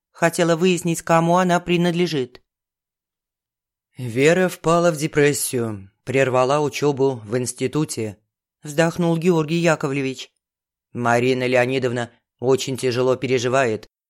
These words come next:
и гибель мужа, и ситуацию с дочерью. На мой взгляд, Вере следует подумать о матери и не доставлять ей дополнительных страданий. Но девушка оказалась крайне эгоистична.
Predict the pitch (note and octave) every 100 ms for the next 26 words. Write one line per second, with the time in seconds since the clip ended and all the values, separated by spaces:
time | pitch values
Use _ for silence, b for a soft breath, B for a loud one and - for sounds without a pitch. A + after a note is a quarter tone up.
0 | _ B2+ C#3 A#2 C#3 B2 B2+ B2+ D3+ B2+
1 | A2+ b b - C3+ - C3 C3 C3 -
2 | C3+ C3 A#2+ C3 B2 A#2 A#2 G#2 - _
3 | _ _ _ _ _ _ _ A#2+ A#2+ B2
4 | C3 D3 B2+ B2+ C3+ C#3+ - - A2+ A2
5 | C3+ C#3+ C#3 B2+ C3+ C3+ C3+ B2+ - B2+
6 | C3+ C#3 C3 C3+ C#3 C#3+ - - A2 G#2
7 | _ - C#3 C3+ B2+ - C3+ B2 C3 C3
8 | A2 C3 B2+ A#2+ B2 B2+ B2+ A#2+ A#2+ A#2+
9 | - B2+ B2 D3 A#2 G#2+ F#2+ _ _ _
10 | _ _ B2 B2 E3 F3+ - F#3+ F#3 F3
11 | E3+ F3 - C#3+ C#3+ D3+ D#3+ D#3+ D3+ D#3+
12 | - B2 - A#2+ A#2+